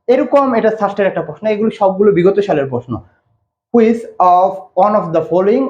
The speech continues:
is a causative verb? কোনটা পজিটিভ ভার্ব? দেখো তো, হেল্প, ডু,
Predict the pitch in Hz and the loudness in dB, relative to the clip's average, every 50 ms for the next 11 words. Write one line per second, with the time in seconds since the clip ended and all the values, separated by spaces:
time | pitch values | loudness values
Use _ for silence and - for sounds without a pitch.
0 | - - 156 156 151 156 151 151 - - - 147 147 - 175 175 156 160 143 135 | -4 -2 -2 0 0 0 -2 -4 -6 -4 -4 -2 0 0 0 0 0 0 -2 -2
1 | 117 110 110 110 127 - - 247 269 247 233 - 190 165 156 147 139 127 139 135 | -2 -2 -4 -6 -4 -2 0 0 2 2 2 2 0 0 0 0 0 0 0 0
2 | 131 123 147 147 147 - 127 117 - 123 139 139 156 160 151 135 - - _ _ | 0 0 0 -2 0 0 0 0 0 0 0 2 2 2 0 -2 -6 -12 _ _
3 | _ - 131 143 156 170 156 - | _ -2 0 2 2 2 2 0